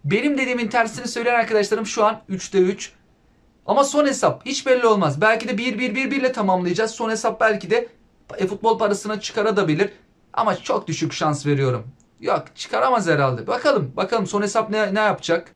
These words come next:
Bu Julio Cesar'ı fullleyebilir miyiz arkadaşlar? Fullleyebiliyorsak bir maksimum seviyesine bakalım istiyorum.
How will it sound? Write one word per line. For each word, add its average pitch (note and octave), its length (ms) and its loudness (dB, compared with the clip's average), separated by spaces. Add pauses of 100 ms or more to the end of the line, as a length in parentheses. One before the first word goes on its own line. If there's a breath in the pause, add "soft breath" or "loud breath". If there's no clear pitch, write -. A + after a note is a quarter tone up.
Bu D4+ 100 -6
Julio C4+ 320 -2
Cesar'ı B3 420 0
fullleyebilir A3+ 640 -4
miyiz D#3+ 240 0
arkadaşlar? C#3+ 640 0
Fullleyebiliyorsak B3+ 960 -4
bir A3+ 60 -8
maksimum G#3 540 -2
seviyesine F#3+ 600 -2
bakalım F3+ 380 0
istiyorum. A#2 460 -4